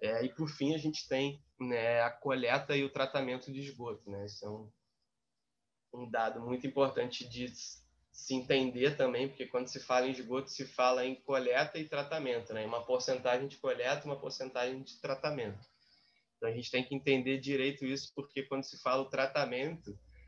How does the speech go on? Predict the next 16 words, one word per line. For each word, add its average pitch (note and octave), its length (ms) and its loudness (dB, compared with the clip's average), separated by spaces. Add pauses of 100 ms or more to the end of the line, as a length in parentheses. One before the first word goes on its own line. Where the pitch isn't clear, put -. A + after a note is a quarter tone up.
(100)
é A#2+ 160 6
justamente C3+ 540 4
a C#3 60 -2
porcentagem C#3+ 1040 0 (120)
da C3+ 240 4
coleta, C3+ 560 4
né? A2+ 200 -8
Tipo, - 280 -18
no, A#2+ 220 -8 (140)
no B2 160 -8
Rio B2+ 160 -10
de B2 60 -16
Janeiro, B2+ 360 0
a C3+ 60 0
gente C3+ 280 -8
tem B2+ 380 -2